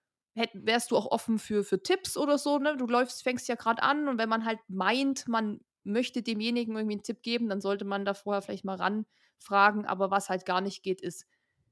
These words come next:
Menschen, die man nicht kennt, die man nur über Instagram kennt oder so, mit denen man keinen persönlichen Kontakt hat in der wahren Welt,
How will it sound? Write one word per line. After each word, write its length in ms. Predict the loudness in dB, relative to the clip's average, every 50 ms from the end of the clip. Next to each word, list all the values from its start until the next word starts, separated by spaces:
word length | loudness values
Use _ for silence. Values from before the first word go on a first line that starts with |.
| _ _ _ _ -2
Menschen, 360 | 0 2 2 2 0 0 -2
die 80 | 0
man 220 | -2 -2 0 2 2
nicht 300 | 2 2 2 -2 -6 -2
kennt, 420 | 0 2 2 2 0 -2 -4 -10 _ _ _ _ _ _ _ _
die 140 | -8 -4 -2
man 180 | 0 2 4 4
nur 180 | 4 4 4
über 340 | 2 2 4 4 4 4 4
Instagram 600 | 2 0 0 0 -2 -4 -2 0 0 0 0 -2
kennt 320 | -4 -4 -4 -4 -4 -6
oder 180 | -6 -4 -4 -4
so, 200 | -4 -4 -4 -2
mit 180 | -2 -4 -2 -2
denen 120 | -2 0
man 120 | -2 -4
keinen 260 | -6 -6 -4 -4 -4 -2
persönlichen 580 | -2 -4 -4 -2 0 0 0 0 -2 -4 -6
Kontakt 520 | -6 -6 -6 -4 -4 -6 -6 -6 -10 -8 -8
hat 140 | -8 -6
in 100 | -6 -6
der 140 | -6 -4 -2
wahren 240 | -2 -2 -2 -2 -4
Welt, 300 | -4 -4 -4 -4 -4